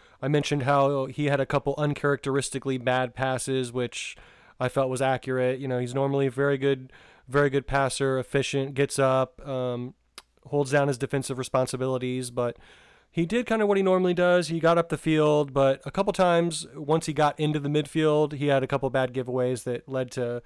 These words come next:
pretty dangerous Delta's counterattacks. So,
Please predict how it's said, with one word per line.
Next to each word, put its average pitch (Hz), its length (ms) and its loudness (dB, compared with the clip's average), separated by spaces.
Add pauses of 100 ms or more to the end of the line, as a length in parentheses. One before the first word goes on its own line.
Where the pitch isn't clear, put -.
(460)
pretty 139 220 -2
dangerous 131 440 -2
Delta's 131 340 -2
counterattacks. 120 720 -4
So, 117 400 -6